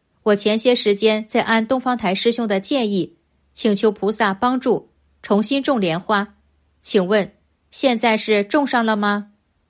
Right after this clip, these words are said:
答：“种上去了。”问：“梦见有个男的问我，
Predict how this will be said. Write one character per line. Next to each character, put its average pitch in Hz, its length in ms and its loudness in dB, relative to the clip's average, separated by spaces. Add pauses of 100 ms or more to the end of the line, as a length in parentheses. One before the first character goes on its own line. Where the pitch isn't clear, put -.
(280)
答 139 360 0 (300)
：“种 262 200 4
上 151 200 -2
去 165 220 -4
了。” 123 200 -8 (840)
问 240 340 2 (420)
：“梦 262 180 0
见 220 200 2
有 196 100 2
个 202 140 -2
男 185 200 0
的 233 120 -2
问 254 240 2
我， 180 300 -4